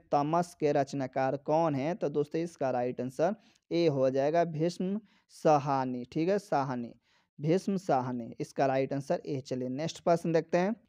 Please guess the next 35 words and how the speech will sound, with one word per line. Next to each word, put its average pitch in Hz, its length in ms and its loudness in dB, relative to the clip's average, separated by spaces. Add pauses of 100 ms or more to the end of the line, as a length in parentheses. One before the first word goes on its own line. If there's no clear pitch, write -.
(400)
देखिए 156 220 4
दोस्तों 220 300 6
नेक्स्ट 185 300 4
प्रश्न 190 320 4
है 190 60 0
कि 185 100 -4
उच्च 185 260 0 (120)
ताप 165 300 6
मापने 160 600 0
के 165 180 -2
लिए 143 220 0
किसका 156 480 -4
प्रयोग 139 380 0
किया 131 200 -4
जाता 131 280 -6
है? 175 160 -2 (320)
इसका 175 300 6
राइट 151 280 6
आंसर 147 220 0
आप 139 180 0
सभी 147 260 0
बताएंगे, 139 520 -2
सभी 147 300 -2
कमेंट 151 300 -4
करेंगे। 135 260 -2 (120)
उच्च 170 300 -2
ताप 147 380 -2
मापने 147 500 -4
के 143 120 -6
लिए 135 100 -2
किसका 143 420 -4
प्रयोग 143 320 -2
किया 143 220 0
जाता 143 300 0
है? 151 120 -2